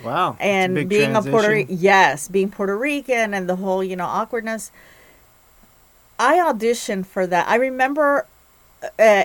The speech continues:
Speaker 2: at my acting class, we were gonna have a showcase, and one of my agents,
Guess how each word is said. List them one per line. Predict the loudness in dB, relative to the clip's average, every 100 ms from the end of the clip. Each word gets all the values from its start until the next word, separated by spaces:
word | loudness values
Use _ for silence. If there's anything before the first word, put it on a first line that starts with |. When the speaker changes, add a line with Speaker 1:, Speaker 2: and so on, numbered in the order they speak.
| 2
Speaker 2:
at | 2 2 0
my | -6 -4 -2
acting | -2 -2 -6
class, | -4 -4
we | -4
were |
gonna | -8 -6
have | -8
a |
showcase, | -4 -2 -2 -4 -6 -6 -6
and | -8 -8 -10 -4
one | -4
of | -2
my | -6 -6
agents, | -6 -6 -6 -8 -8 -12 -12